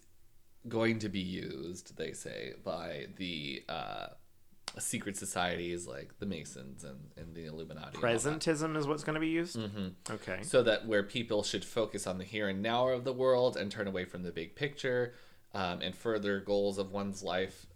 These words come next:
Speaker 1: uh, in order for them to maximize their happiness. So basically, people,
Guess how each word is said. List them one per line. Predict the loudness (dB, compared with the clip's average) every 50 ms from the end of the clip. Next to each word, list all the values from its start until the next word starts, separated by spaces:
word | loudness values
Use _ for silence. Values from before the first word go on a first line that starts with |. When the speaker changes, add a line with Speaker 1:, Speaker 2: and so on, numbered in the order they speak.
| -12 -8
Speaker 1:
uh, | -6 -4 -4 -4 -6 -8 -10 -14 -20 -20 -20 -20 -20 -12 -6
in | -4 -4
order | 0 0 0 0 0 -2
for | -4 -4 -2 -2
them | -2 -2
to | -4 -6
maximize | -6 -6 -6 -8 -8 -10 -10 -10 -10 -8 -10 -10 -10
their | -10 -12 -12 -10 -10
happiness. | -10 -10 -12 -14 -14 -14 -14 -14 -14 -14 -12
So | -8 0 0 2 2 2 -2 -4 -10 -16 -20 _ -20 -2 2
basically, | 4 4 4 2 -2 -2 2 2 2 2 2
people, | -2 -4 -6 -6 -2 0 2 2 2 2 0 -6